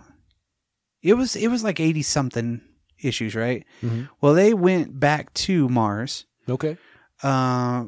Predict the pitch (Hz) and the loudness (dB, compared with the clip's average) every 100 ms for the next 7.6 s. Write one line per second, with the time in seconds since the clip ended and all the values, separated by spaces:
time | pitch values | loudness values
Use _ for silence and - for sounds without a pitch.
0 | - 139 127 123 123 - 127 139 165 147 | -6 -2 0 0 -4 -2 -4 -2 -2 0
1 | 139 135 127 123 120 - 131 120 123 117 | 0 0 -2 -2 -6 -4 -4 -4 -4 -4
2 | 113 131 120 110 - 120 123 123 117 113 | -4 -4 -4 -6 -4 -4 -4 -4 -8 -6
3 | 107 110 107 110 110 110 110 113 113 107 | -6 -6 -6 -4 -4 -4 -4 -6 -4 -4
4 | 104 - 123 113 104 _ _ _ 131 123 | -8 -6 -2 -2 -2 _ _ _ -6 -4
5 | 110 113 127 120 76 _ - - _ 135 | -2 0 0 0 -4 _ -20 -20 _ -2
6 | 143 135 165 170 151 - 147 131 107 107 | 0 0 0 2 0 0 2 2 0 -4
7 | 131 185 208 104 135 | 0 2 2 0 -4